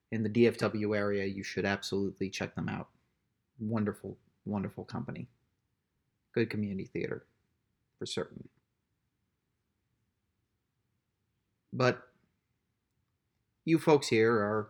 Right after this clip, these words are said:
not here quite always to listen to me. And you're certainly not here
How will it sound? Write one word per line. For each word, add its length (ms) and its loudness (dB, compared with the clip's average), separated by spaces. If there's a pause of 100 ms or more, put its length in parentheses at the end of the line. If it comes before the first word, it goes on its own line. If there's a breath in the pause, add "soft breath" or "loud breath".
not 160 -4
here 300 -6
quite 260 -8
always 300 -6
to 80 -6
listen 240 -4
to 40 0
me. 300 0 (1400)
And 320 -2
you're 100 0
certainly 440 0
not 380 0
here 380 0